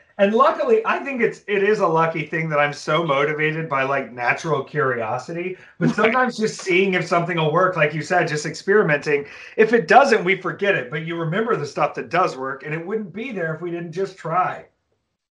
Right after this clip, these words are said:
Speaker 2: Yeah, exactly. There's, there's always gonna be another match or another, you know, moment or whatever. But to have <laughs> such a standout, ah, so good. Such a great memory.
Speaker 1: I've enjoyed all of it. I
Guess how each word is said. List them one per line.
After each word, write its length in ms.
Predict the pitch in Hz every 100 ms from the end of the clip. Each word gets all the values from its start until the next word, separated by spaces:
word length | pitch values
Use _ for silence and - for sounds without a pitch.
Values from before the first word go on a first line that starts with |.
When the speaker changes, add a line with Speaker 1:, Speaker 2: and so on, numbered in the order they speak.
| _ _
Speaker 2:
Yeah, 160 | 185 151
exactly. 500 | 127 139 151 120 107
There's, 280 | 135 143 - _ _ _
there's 180 | 170 165
always 300 | 180 180 160
gonna 180 | 180 160
be 340 | 165 156 156
another 300 | 147 147 147
match 420 | 135 139 135 -
or 120 | 143
another, 360 | 135 135 131 139
you 100 | 143
know, 180 | 135 123
moment 460 | 143 139 131 127 123
or 120 | 123
whatever. 640 | 127 127 135 131 117 107 - _ _ -
But 320 | 135 123 120 _ _ _ -
to 120 | 156
have 300 | - 160 - -
<laughs> 40 |
such 440 | - - - 208 247
a 60 |
standout, 880 | 220 - - 185 - - 196 196 190 _ _ _ _ -
ah, 240 | 170 135 -
so 240 | - 170
good. 260 | 139 120 -
Such 220 | 254 247
a 60 |
great 220 | 185 196 170
memory. 420 | 143 117 113 117 _ _ _ _ _ - -
Speaker 1:
I've 180 | 160 196
enjoyed 360 | 170 139 139 131
all 220 | 123 123
of 120 | -
it. 160 | 101 -
I 100 | 151